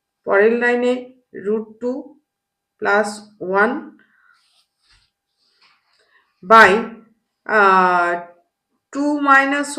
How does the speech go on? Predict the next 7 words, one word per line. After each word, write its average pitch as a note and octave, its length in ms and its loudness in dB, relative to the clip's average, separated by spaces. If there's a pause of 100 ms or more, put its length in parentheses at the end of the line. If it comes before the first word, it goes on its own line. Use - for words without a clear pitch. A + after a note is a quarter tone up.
(120)
one, C#4+ 120 -2 (1900)
এটা G#3+ 240 -4
স্কয়ার A3+ 600 0
দিয়ে A#3+ 160 -4
দিলাম। A#3+ 320 -4 (2500)
এটা, A#3+ 500 0 (120)
এটা A3+ 160 -2